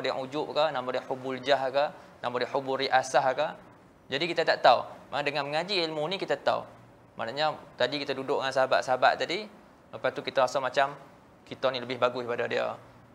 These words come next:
Ataupun kita nampak dia ada nikmat, kita rasa macam benci nikmat tu ada pada dia. Kita nak nikmat tu hilang. Baik, perasaan macam tu dinamakan apa? Jadi kita nak tahu tu mengaji ilmu tasawuf. Dalam tu ada,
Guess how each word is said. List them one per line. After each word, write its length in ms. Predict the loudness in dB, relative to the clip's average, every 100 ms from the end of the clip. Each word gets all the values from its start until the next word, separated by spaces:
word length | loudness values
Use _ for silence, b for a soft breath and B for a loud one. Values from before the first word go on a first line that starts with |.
| -20 -12
Ataupun 400 | -6 -4 -4 -6
kita 160 | -6
nampak 320 | -4 -2 -2
dia 80 | 0
ada 80 | 0
nikmat, 400 | -2 -2 -2 -2 -8 -20 -20 -20 -20 -10
kita 240 | 0 0
rasa 80 | 0
macam 240 | -4 -2 -2
benci 320 | -6 -6 -6
nikmat 320 | -4 -2 0
tu 80 | 2
ada 80 | 2
pada 240 | 0 0
dia. 160 | -2 -4 -8 -20 -20 -20 -12
Kita 160 | -4
nak 160 | -4 -4
nikmat 320 | -4 -2 -2
tu 80 | -4
hilang. 320 | -2 -2 -2 -8 -20 -20 -20 -2
Baik, 160 | -2 -2 0
perasaan 400 | 4 6 6 4
macam 200 | 2 0 0
tu 80 |
dinamakan 480 | 0 0 2 2 2
apa? 160 | 2 -2 -4 -18 -20 -20 -20 -20 -20 _ -20 -20 -10
Jadi 140 | -6
kita 160 | 0 2
nak 240 | 2 6
tahu 200 | 8 8
tu 80 | 6 0
mengaji 360 | -2 -2 -2
ilmu 120 | -2 -6 -10 -20 -20 -20 -20 -20 -20 -16
tasawuf. 400 | -10 -6 -4 -6 -12 -20 -20 -20 -10
Dalam 280 | -4 -2 -2
tu 80 | -4
ada, 320 | 0 0 -2